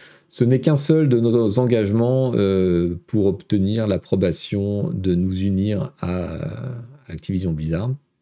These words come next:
Plus de jeux pour plus de joueurs sur plus de pla-, de plateformes. » Ça va loin, hein ? Côté Europe, que va-t-il se passer côté Europe ?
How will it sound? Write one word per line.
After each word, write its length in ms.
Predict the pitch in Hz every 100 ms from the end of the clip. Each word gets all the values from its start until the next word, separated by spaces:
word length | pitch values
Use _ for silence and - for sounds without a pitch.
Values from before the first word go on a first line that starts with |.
| _ _ _ _ _ _ _ -
Plus 220 | 160 123
de 420 | 117 107 101 95
jeux 420 | 87 87 117 131
pour 260 | 135 - -
plus 320 | - 143 143
de 140 | 113 104
joueurs 480 | 92 104 110 123
sur 220 | - - -
plus 320 | - 143 120
de 80 | 110
pla-, 200 | - 139
de 320 | 139 98 95
plateformes. » 380 | - - - - _ _ _ _ _ _ _ _ _ _ _ _ _ _ _ _ _ _ _ _ _ _ _ _
Ça 220 | - -
va 80 | 82
loin, 200 | 170 196
hein ? 120 | 151 190 _ _ _ _ _ _ _ _ _ _ _ _ _ _ _ _ _ _ _ _ _ _ _
Côté 340 | - 165 160 262
Europe, 540 | 202 131 123 120 - 92 85 95 - _ _ -
que 100 | 196
va-t-il 260 | 202 226
se 120 | 175
passer 300 | 170 143 143
côté 260 | 127 104 104
Europe ? 360 | 92 92 135